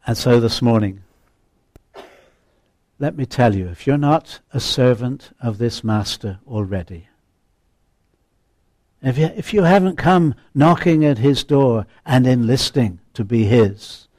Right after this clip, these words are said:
asking for the forgiveness of your sins, if you haven't done that this morning, do it now. Think about who Jesus is, the things that he said, the things that he did.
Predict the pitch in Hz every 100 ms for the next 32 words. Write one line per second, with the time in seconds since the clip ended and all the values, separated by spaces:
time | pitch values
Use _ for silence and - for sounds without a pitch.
0 | _ _ _ - 156 160 - 151 131 113
1 | 151 131 127 - 120 113 143 131 123 -
2 | 120 110 110 - 101 87 - _ _ _
3 | _ _ _ _ _ - 139 170 139 -
4 | 165 156 156 147 135 131 - 143 - 113
5 | 120 120 107 - _ _ _ _ _ _
6 | - 143 202 - 151 147 160 110 - _
7 | _ _ _ _ _ _ _ _ _ _
8 | _ _ _ _ - 220 214 208 180 180
9 | - 180 135 151 170 151 135 156 127 98
10 | - - _ _ _ _ _ _ - 117
11 | 165 175 165 165 139 160 - 185 175 135
12 | 120 110 151 165 147 170 - 160 127 170
13 | 170 110 _